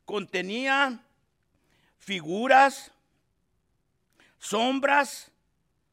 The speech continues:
que apuntaban directamente a la venida de Cristo.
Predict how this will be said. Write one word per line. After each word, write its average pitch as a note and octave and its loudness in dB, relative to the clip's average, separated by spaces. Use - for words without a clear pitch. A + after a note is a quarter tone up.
que G3+ 0
apuntaban B3 0
directamente C4 -2
a B3+ 4
la G#3 -2
venida A3 -2
de A#3+ -6
Cristo. D3+ -18